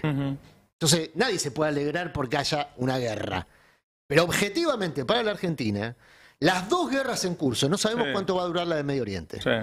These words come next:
Speaker 2: La verdad, no lo sabemos.
Speaker 1: Y da la impresión de que
Speaker 2: Pero
Speaker 1: se
Speaker 2: si
Speaker 1: está
Speaker 2: se involucra
Speaker 1: agrandando, ¿no?
Speaker 2: Irán,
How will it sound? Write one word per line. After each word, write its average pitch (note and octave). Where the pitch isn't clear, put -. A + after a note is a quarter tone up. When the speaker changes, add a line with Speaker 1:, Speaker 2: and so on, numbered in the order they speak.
Speaker 2:
La A2
verdad, D#3+
no E3+
lo F#3+
sabemos. C#3+
Speaker 1:
Y -
da C#3
la E3
impresión D3+
de D#3
que B2
Speaker 2:
Pero E3
Speaker 1:
se -
Speaker 2:
si F3+
Speaker 1:
está -
Speaker 2:
se D3
involucra D3+
Speaker 1:
agrandando, C3
¿no? -
Speaker 2:
Irán, F#3+